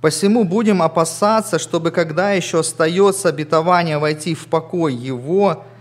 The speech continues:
не оказался кто из вас опоздавшим. Ибо и нам оно возвещено, как и тем,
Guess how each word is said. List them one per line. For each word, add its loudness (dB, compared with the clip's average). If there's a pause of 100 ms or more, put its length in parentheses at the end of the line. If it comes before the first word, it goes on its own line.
(840)
не -2
оказался -2
кто -8
из -6
вас -4
опоздавшим. -8 (1120)
Ибо -2
и 0
нам 2
оно -2
возвещено, -6
как -8
и -12
тем, -6